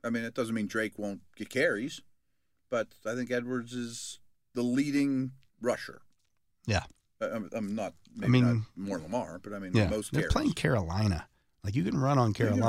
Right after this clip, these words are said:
Speaker 1: run on Carolina.
Speaker 2: Yeah.
Speaker 1: They're gonna run on anybody.
Speaker 2: Yeah. Especially, I mean, if you just saw a big back do it in Joe Mixon.
Speaker 1: Yeah, right, right, right, right.
Speaker 2: Gus Edwards is a big back. Straight downhill runner.
Speaker 1: I'm not saying he's a must start or anything, but I, you could do a lot
Speaker 2: Does he
Speaker 1: worse,
Speaker 2: fall
Speaker 1: I
Speaker 2: into
Speaker 1: think.
Speaker 2: the end zone this week?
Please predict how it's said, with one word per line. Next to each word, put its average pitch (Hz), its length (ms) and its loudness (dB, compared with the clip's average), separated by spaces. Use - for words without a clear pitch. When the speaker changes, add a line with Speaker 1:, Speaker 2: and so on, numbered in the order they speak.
Speaker 1:
run - 80 4
on - 60 -4
Carolina. 98 400 -6
Speaker 2:
Yeah. 117 80 4
Speaker 1:
They're 101 100 4
gonna 160 140 2
run 160 140 2
on 156 60 -4
anybody. 156 340 -4
Speaker 2:
Yeah. 90 220 0
Especially, - 360 0
I 175 60 0
mean, 139 180 6
if 127 120 2
you 127 80 -2
just 123 260 2
saw 147 140 4
a 117 40 2
big 120 260 4
back 127 280 6
do 127 140 6
it 117 100 0
in 110 60 0
Joe 120 200 4
Mixon. 104 460 4
Speaker 1:
Yeah, 233 140 6
right, 135 160 4
right, 147 80 2
right, 156 120 2
right. 151 160 4
Speaker 2:
Gus 123 180 8
Edwards 127 320 4
is 110 80 2
a 107 40 0
big 120 260 0
back. 120 380 2
Straight 127 360 -2
downhill 131 380 6
runner. 131 460 6
Speaker 1:
I'm 208 120 4
not 208 120 4
saying 127 200 4
he's 113 160 2
a - 20 -4
must 107 260 4
start 131 380 0
or 80 100 -4
anything, 87 420 -6
but 113 120 -4
I, 101 120 -4
you 92 280 -10
could 110 100 -2
do 120 140 4
a - 20 2
lot 117 40 4
Speaker 2:
Does 123 80 6
he 131 60 10
Speaker 1:
worse, - 100 8
Speaker 2:
fall 135 140 12
Speaker 1:
I 135 100 10
Speaker 2:
into 135 80 10
Speaker 1:
think. 123 80 8
Speaker 2:
the 123 100 8
end 135 140 8
zone 139 200 8
this 139 180 4
week? 143 280 0